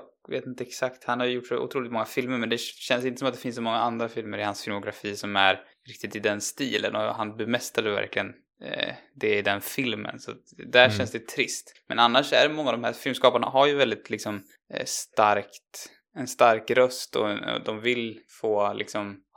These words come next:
Speaker 1: ha den här artistiska friheten som ja, som, som indie-filmer har, eller vad man ska
Speaker 2: Mm.
Speaker 1: säga. Så att
Speaker 2: Ja, för många av
Speaker 1: jag
Speaker 2: de
Speaker 1: vet
Speaker 2: här
Speaker 1: inte om de
Speaker 2: största
Speaker 1: är så villiga att gå dit heller, liksom Noah Baumbach eller,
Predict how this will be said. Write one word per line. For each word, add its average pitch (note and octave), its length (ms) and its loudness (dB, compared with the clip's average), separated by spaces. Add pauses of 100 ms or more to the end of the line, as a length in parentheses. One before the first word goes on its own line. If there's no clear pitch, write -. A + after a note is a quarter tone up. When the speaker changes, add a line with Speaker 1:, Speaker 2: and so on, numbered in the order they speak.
Speaker 1:
ha B2 160 6
den G#2+ 160 0
här - 220 -2
artistiska - 760 -4
friheten A#2+ 800 -2
som - 200 -6 (520)
ja, - 280 -4
som, A2+ 380 -16
som A2 220 -6
indie-filmer G2+ 1200 -4 (560)
har, B2+ 300 4 (220)
eller - 100 -4
vad - 40 -10
man - 80 -10
ska B2+ 80 -6
Speaker 2:
Mm. G#2+ 100 -4
Speaker 1:
säga. G#2+ 180 4 (160)
Så - 160 -10
att - 60 -8 (440)
Speaker 2:
Ja, - 160 2
för C3 160 4
många C#3 300 8
av D#3 60 8
Speaker 1:
jag - 0 -
Speaker 2:
de A#2+ 40 4
Speaker 1:
vet B2 80 8
Speaker 2:
här A2 40 8
Speaker 1:
inte C#3 100 10
om C#3 40 8 (100)
de - 0 -
Speaker 2:
största B2 140 8
Speaker 1:
är B2+ 40 6
så B2+ 120 -2
villiga B2 380 6
att A#2 120 0
gå D3 300 4
dit A2 480 -8 (220)
heller, A#2+ 760 0
liksom A2 240 -8
Noah A2 260 -4
Baumbach A2 720 0
eller, G#2 360 0